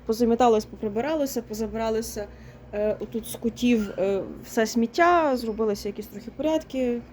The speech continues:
повиносилося все зайве. Бензин відставили в інший кут з, разом з солярою запасною, ну, бо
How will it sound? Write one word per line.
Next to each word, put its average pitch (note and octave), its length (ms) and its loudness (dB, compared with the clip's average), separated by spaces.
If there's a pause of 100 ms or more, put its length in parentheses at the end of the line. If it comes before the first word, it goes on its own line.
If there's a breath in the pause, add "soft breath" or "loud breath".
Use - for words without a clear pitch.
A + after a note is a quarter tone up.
(140)
повиносилося G3+ 680 -4
все - 180 -10
зайве. C4+ 380 2 (480 loud breath)
Бензин B3+ 320 6
відставили A#3 540 4
в - 20 -4
інший A3 300 -4
кут F4 240 0 (140)
з, A#3+ 280 -6
разом B3+ 320 0
з - 100 -12
солярою B3 440 2
запасною, A3+ 580 0
ну, D4 120 2
бо G3 260 0